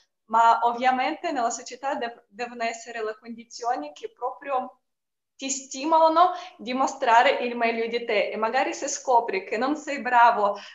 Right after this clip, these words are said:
eh, in un certo ambito lavorativo, quindi, eh, prova a cercare qualcos'altro per, eh, diciamo, essere utile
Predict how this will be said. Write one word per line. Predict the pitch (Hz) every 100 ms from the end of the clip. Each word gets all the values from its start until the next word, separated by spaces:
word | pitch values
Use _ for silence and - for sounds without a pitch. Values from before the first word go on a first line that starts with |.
| _
eh, | 180 185 180 180 180
in | 233 240
un | 240
certo | 240 262 -
ambito | 240 240 240 247 226
lavorativo, | 214 247 302 - 226 269 302
quindi, | - 254 269 214 202 -
eh, | - _ 202 202
prova | 233 233 254
a | 247
cercare | 247 - 233 233 233
qualcos'altro | 220 220 254 285 - 226 208 202 - 269 302 - _ _
per, | - 208
eh, | 233 208 196 196 - _ _ _ _ _
diciamo, | 214 208 - 226 220 214 220 -
essere | 285 294 311 285 -
utile | 302 302 320 277 339